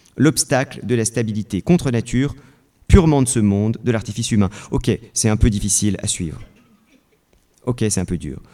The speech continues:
Bon. Mais la traduction, je vous l'ai déjà donnée, euh, au final, on arrive à une production standardisée dans laquelle on ne se reconnaît pas. Donc il y a aussi une valeur existentielle. C'est un monde qui change constamment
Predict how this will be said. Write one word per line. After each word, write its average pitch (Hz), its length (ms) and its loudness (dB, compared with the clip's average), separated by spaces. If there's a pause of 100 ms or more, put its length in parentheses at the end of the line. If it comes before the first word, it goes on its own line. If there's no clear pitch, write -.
Bon. 113 120 6 (1000)
Mais 143 100 8
la 147 80 8
traduction, 139 420 2
je 123 60 2
vous 117 60 2
l'ai 107 100 2
déjà 98 200 0
donnée, 95 420 4 (260)
euh, 85 580 -2
au 123 80 0
final, 117 520 0 (100)
on 117 160 4
arrive 117 420 0
à 117 60 0
une 113 80 4
production 104 380 -4
standardisée 92 520 -4
dans 113 80 0
laquelle 104 280 -2
on 170 100 2
ne 160 60 2
se 131 100 0
reconnaît 87 300 -2
pas. 147 200 -2 (220)
Donc 185 200 4
il 233 40 2
y 240 60 6
a 247 100 8
aussi 247 500 6 (840)
une 208 100 10
valeur 185 240 10
existentielle. 147 800 2 (180)
C'est 175 180 8
un 143 80 6
monde 151 160 4
qui 127 120 -4
change 127 260 2
constamment 120 560 0